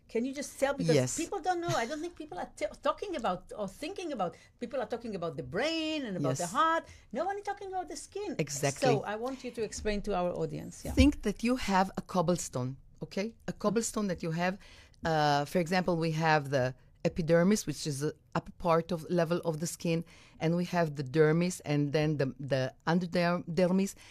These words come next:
Speaker 2: and then we have the, the adipose tissue, the fat tissue, and then we have the bone. When you have all this, when we are very young, everything is very elastic,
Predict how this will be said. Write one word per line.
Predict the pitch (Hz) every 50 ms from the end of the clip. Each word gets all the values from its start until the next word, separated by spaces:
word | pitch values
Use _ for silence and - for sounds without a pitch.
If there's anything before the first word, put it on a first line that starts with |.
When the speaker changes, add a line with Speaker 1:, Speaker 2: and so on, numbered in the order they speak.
| - - - -
Speaker 2:
and | 170 170 160
then | 165 160 165 170
we | 170 160
have | 151 151 156 147 147 139 135 131
the, | 143 127 127 - - -
the | 143 139 139 - -
adipose | 156 165 165 190 - 202 196 -
tissue, | - - 180 170 - - 160
the | 127 127
fat | - - - - 131 143 139 -
tissue, | 156 151 143 - 156 147 147 - - - - -
and | 156 147 135
then | 147 151 160
we | 165 139
have | 139 135 135 131
the | 147 135
bone. | 127 131 117 120 123 123 - - - - - - - -
When | - 165 165 165
you | 170 226 302 311
have | - - 233 202 190 - - -
all | 185 190 202 220 226
this, | 190 165 156 151 143 143 - -
when | 160 160
we | 180 214
are | 254 254
very | 214 165 156 175 165 170 170 175
young, | 160 156 147 131 135 139 -
everything | - 185 202 220 208 - 185 180 160
is | 165 151 143
very | 143 156 139 135 147 151
elastic, | 147 147 143 135 127 123 - - - 139 131 -